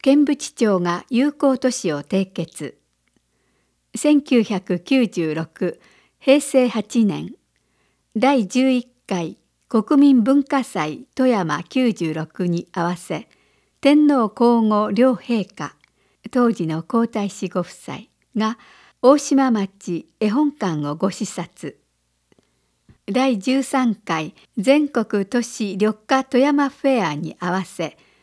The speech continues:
秋篠宮皇嗣ご夫妻が拳園をご視察。千九百九十七、平成九年。新港市と長野県公職市、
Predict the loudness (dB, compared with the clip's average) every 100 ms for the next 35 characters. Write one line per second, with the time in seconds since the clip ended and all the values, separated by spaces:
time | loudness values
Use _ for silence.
0 | -8 -6 -4 -4 0 2 2 2 2 2
1 | 0 -4 -2 -2 -2 -6 -4 -2 -2 -6
2 | -8 -8 -6 -10 -12 _ _ -4 -2 -2
3 | -2 -2 -2 -4 -8 -8 -6 -6 -6 -8
4 | -12 _ -20 -20 _ _ _ _ _ _
5 | _ _ _ _ _ _ _ _ -6 0
6 | 0 0 0 0 0 -6 -4 -6 -2 0
7 | 0 0 -4 -6 -14 _ -12 -12 _ _
8 | _ _ _ _ _ -4 0 0 0 0
9 | 0 -2 -4 -2 -2 -6 -10 -14 _ _
10 | _ _ _ _ _ _ -10 0 4 4
11 | 4 4 2 0 -4 -4 -4 -2 0 2
12 | 4 2 0 -2 -4 -4 -2 0 0 0
13 | -4 -4 -6 -6 -14